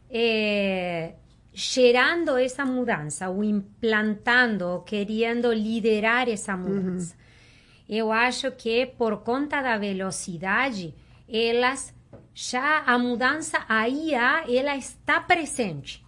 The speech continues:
Speaker 1: tá? Faz parte do dia a dia. E eu queria abrir um parênteses que eu achei extremamente interessante, tá? De lo que são as novas gerações, tá? Eu tenho dois filhos. O Aleph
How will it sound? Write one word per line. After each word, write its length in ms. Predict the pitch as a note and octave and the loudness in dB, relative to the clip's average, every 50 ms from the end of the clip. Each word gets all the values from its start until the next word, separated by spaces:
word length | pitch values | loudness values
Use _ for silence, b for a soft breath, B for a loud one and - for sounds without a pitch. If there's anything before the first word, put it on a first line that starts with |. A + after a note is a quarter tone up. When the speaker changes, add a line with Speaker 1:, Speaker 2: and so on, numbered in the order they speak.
| - - | -20 -14
Speaker 1:
tá? 300 | - E3+ E3+ E3+ F#3+ G3 | -10 -6 -4 -4 -4 -4
Faz 300 | - - - A3 G#3+ - | -4 -4 -4 -4 -4 -6
parte 580 | - - - G#3+ A3+ C4 D4 C#4+ - - C4+ A3+ | -6 0 2 4 4 4 2 0 -6 -6 -6 -6
do 340 | F3 D#3 A#3 A#3+ C#4+ D4+ | 0 2 4 4 4 4
dia 380 | D4+ A#3+ G3+ B3 A#3+ B3 B3 A3+ | 0 0 -2 -2 0 0 0 0
a 60 | G#3+ G3+ | 0 -2
dia. 340 | F3+ F3 D#3 C#3+ C3+ B2+ - b b b b b b b b b b b b | -4 -6 -6 -8 -8 -10 -12 b b b b b b b b b b b b
E 80 | F#3+ G3+ | -2 -2
eu 80 | A#3+ | -2
queria 360 | A#3 - C4 C4 C4+ C#4 C#4 C4+ | 0 0 0 0 0 0 0 0
abrir 280 | B3 C4 - - - | 0 0 -2 -2 -2
um 100 | D#4 D4 | -2 -4
parênteses 1040 | C#4 - - A#3+ G#3+ G3+ G3 G#3 A3 B3+ C4+ C#4 C4+ - B3 G#3 - - G3 - - | -4 -2 -2 0 0 0 0 0 0 0 -2 -2 -2 -2 -2 -2 -2 -6 -10 -12 -10
que 140 | - - A3+ | -8 -6 -4
eu 80 | A3+ | -4
achei 240 | A#3+ A#3 - - A#3+ | -4 -4 -4 -4 -6
extremamente 920 | G#3 - - - - B3 C4+ D#4 E4+ E4+ E4+ D4+ B3 A#3 A#3+ B3+ C4 B3+ C#4 | -6 -6 -8 -4 -2 -2 -2 0 -2 -2 0 0 0 0 -2 -2 -2 -2 -4
interessante, 1200 | B3 A3 G#3+ - A3 G3 F#3+ F#3 F3 D#3+ - - G3 F#3+ G#3+ A#3+ B3 A#3 G#3 - - - E3+ E3 - - | -4 -4 -4 -4 -6 -4 -4 -4 -6 -8 -8 -6 -4 -2 0 0 0 -2 -2 -6 -8 -12 -12 -14 -14 -10
tá? 380 | - E3+ E3+ F3+ F#3+ G#3 A#3+ b b b b b b b b b | -6 -2 0 0 0 0 -2 b b b b b b b b b
De 220 | - G3 A3+ A3+ A3+ A3 A3 | -4 -2 0 0 0 0 -2
lo 140 | A3 G#3+ G#3+ | -2 -4 -4
que 160 | - G#3+ F#3+ | -8 -8 -8
são 520 | - - - - G#3+ A3 A#3+ B3 C4 C4+ C4+ b b b b b | -8 -8 -6 -6 -4 -2 -2 -2 -2 -4 -8 b b b b b
as 300 | - G#3+ G#3+ A3 G#3 - | -2 0 0 0 0 -2
novas 640 | A3+ G#3+ G#3+ A#3 C4 D4 D#4 D4+ D4 C#4+ C#4+ - - | -2 -2 0 0 -2 -2 -2 -2 -2 -2 -4 -10 -10
gerações, 1040 | - F#3+ F#3 G3+ A3 G#3+ G3+ G3 F#3+ - - - G3 F3+ F3 E3 D#3+ D#3+ D#3 D3 - | -10 -6 -4 -2 -2 0 -2 -2 -4 -6 -8 -8 -6 -6 -6 -6 -6 -8 -10 -10 -12
tá? 360 | - - F#3 F3+ F#3+ A3+ - - - | -10 -6 -4 -4 -4 -4 -6 -10 -10
Eu 100 | - G3+ | -10 -6
tenho 240 | G3 - A#3+ A#3+ A#3+ | -4 -2 -2 -2 0
dois 340 | A3+ G#3 C#4+ D#4+ D#4+ - - | 0 0 0 0 -2 -6 -8
filhos. 520 | - G3 D#3+ D#3+ D3 D3+ D3 D3+ - - - | -8 -8 -8 -8 -10 -12 -14 -16 -18 -20 -10
O 160 | - A3+ G#3 | -6 -2 2
Aleph 500 | A3 A3+ A#3+ C4 C#4+ D4+ D#4+ E4 D#4+ - | 4 4 4 4 4 0 -2 -4 -6 -8